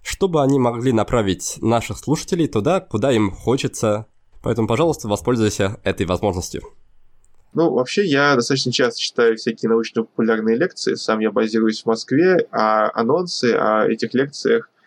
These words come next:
Speaker 2: и всякие записи тех лекций, которые уже были, я выкладываю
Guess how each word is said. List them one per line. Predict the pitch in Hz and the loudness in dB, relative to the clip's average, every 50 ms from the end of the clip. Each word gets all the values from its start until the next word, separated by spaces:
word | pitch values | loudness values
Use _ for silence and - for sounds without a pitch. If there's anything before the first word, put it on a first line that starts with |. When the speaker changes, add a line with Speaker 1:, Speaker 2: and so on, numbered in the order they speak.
| _ _ _ _ _ _ _ _ _ - | _ _ _ _ _ _ _ _ _ -4
Speaker 2:
и | - 120 113 | 0 0 2
всякие | 110 - 117 113 113 - 110 107 107 107 110 107 107 - 95 90 - - 113 - | 2 2 -2 -2 0 0 2 2 4 4 2 2 2 2 0 0 -2 -2 -6 -6
записи | 113 113 120 127 - - 135 123 - 120 110 | -4 -2 0 0 -2 -2 -4 -4 -2 -2 -2
тех | - 117 113 - | 0 0 -2 -2
лекций, | 117 - - - 113 | -4 -8 -6 -6 -2
которые | 110 110 - - 110 110 | -2 -2 -2 0 0 0
уже | 113 110 113 110 | 0 0 -2 -4
были, | - - 143 160 151 123 | -2 -2 -2 0 0 0
я | 110 110 110 107 | 2 2 0 0
выкладываю | 104 107 - - 113 110 110 107 107 107 107 - - - - - - - 101 - | -2 -4 -6 -2 0 0 0 0 0 -2 -2 0 0 0 0 0 0 0 -2 -4